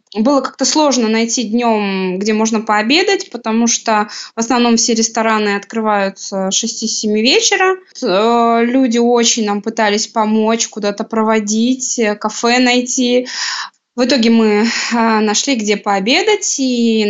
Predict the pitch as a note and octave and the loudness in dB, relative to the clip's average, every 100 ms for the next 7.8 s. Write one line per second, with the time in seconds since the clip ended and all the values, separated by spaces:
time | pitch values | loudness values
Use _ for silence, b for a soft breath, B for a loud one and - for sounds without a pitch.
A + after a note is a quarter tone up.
0 | G3+ G3 G#3 D4 F4 E4+ E4 E4 D#4 D4+ | 0 0 0 2 2 2 0 2 2 4
1 | C#4+ C#4 C4+ C4 B3 C4+ B3+ B3 A#3+ B3 | 2 0 -2 0 0 2 2 0 -2 0
2 | B3+ A#3+ - A#3 A#3 A#3 A#3 A#3+ A#3+ - | 0 -2 0 -2 0 0 2 2 0 -2
3 | A#3+ B3 B3+ A#3 C4 B3 B3+ B3 A3+ A3 | -2 2 2 2 0 0 -2 -2 -4 -2
4 | A#3+ A#3+ B3 B3 A#3 A3+ B3+ F#4 A4 D4+ | -2 -2 -4 -2 -2 0 0 2 2 0
5 | C#4+ C#4 - C4 B3+ B3 B3 B3 B3+ A#3+ | 0 0 2 2 0 0 -4 -2 -2 -2
6 | A#3 A#3 A3+ A3 A3 B3+ C#4+ G4+ G4+ F#4+ | -2 -4 -4 -2 0 2 4 4 2 0
7 | - A3 A3+ - - A3 G#3+ G#3+ | -6 -2 -2 -4 -2 0 0 -2